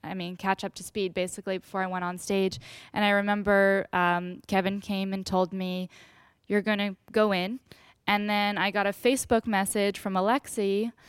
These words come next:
who sent me an old black and white video of a dancer doing pantomime. And he said, "Take a look at this, Skylar, and I'll see you tomorrow." And so I was watching this video, and, you know, it was very much like,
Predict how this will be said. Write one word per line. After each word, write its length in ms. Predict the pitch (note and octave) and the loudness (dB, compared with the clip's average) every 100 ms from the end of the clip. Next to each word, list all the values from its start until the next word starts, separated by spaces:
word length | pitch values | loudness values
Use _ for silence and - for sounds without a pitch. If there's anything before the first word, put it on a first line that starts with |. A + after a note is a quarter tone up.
| - - | -20 -8
who 520 | - A#3 A3+ A3 A3 G#3+ | 0 4 6 8 6 4
sent 300 | - B3 A3+ | 4 2 2
me 200 | A3+ G#3+ | -2 -4
an 120 | G3+ | -2
old 300 | A3+ C4 C4+ | 2 2 2
black 300 | A3 A3+ A#3+ | 4 4 4
and 80 | A#3+ | 0
white 160 | G#3+ F#3 | -2 -2
video 640 | G#3+ A3 G3+ G3 G3 G3+ | -2 0 0 0 0 -2
of 100 | G3+ | -4
a 60 | G3 | -6
dancer 640 | F3 G#3+ A#3 A3+ G#3+ G3+ | -2 0 0 2 4 4
doing 320 | F#3+ A3 G3+ G3 | 4 0 2 4
pantomime. 680 | B3 A#3+ A3+ F#3+ D#3+ E3 - - - - - - _ _ - | 6 6 2 0 0 -2 -8 -20 -20 -20 -20 -20 _ _ 2
And 200 | G#3+ G#3+ | 4 4
he 80 | A#3 | 2
said, 400 | - G#3 G#3 - _ _ - | 4 4 4 0 _ _ 0
"Take 180 | E4 F#4+ | 2 6
a 60 | |
look 180 | D4+ - | 6 4
at 80 | C4+ | 2
this, 260 | E4 F4 - | 2 2 2
Skylar, 260 | A3 G#3 | 4 6
and 140 | G#3+ G#3 | 4 2
I'll 80 | G#3 | 0
see 160 | - | 0
you 60 | A#3+ | 0
tomorrow." 460 | A#3 B3+ A#3 E3+ - - - - - | 4 6 6 4 0 -18 -20 -14 -2
And 180 | A#3 A#3+ | 0 6
so 80 | |
I 100 | B3+ | 10
was 160 | B3+ A#3+ | 10 10
watching 540 | B3 C4+ - C4+ C4+ | 10 10 8 4 6
this 220 | B3 C4+ A#3+ | 8 8 10
video, 640 | B3+ C4+ C#4 B3 A#3+ C4 - A#3+ | 10 12 12 12 12 10 4 4
and, 260 | A#3+ A#3 | 4 4
you 80 | B3+ | 2
know, 160 | A#3+ A3+ | 2 2
it 40 | |
was 160 | A#3 G#3 | 0 0
very 240 | A#3 A#3+ | 0 0
much 320 | A#3 A3+ - | 0 -2 -2
like, 340 | A3 G3+ G3 | -4 -2 -2